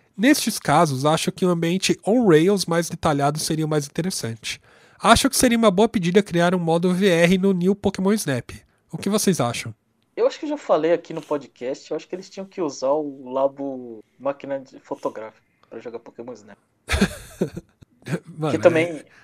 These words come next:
Speaker 1: mó trambolho,
Speaker 2: é,
Speaker 1: cara.
Speaker 2: que, é, é, não, é que também faz parte do pacote, né, do, do V R do Labo.
Speaker 1: Uhum.
Speaker 2: Aí um do,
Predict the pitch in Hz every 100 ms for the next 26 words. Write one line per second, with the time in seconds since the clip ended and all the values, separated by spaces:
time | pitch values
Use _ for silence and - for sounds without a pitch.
0 | _ _ 139 147 - 170 127 185 165 139
1 | 120 107 - _ _ _ - - _ _
2 | _ - 151 - _ 175 233 185 - -
3 | 175 170 175 175 - 156 156 156 147 -
4 | - 143 - 139 135 135 120 117 _ _
5 | _ 139 131 135 123 139 131 123 139 185
6 | 147 - _ _ _ 139 131 123 123 127
7 | 135 135 156 151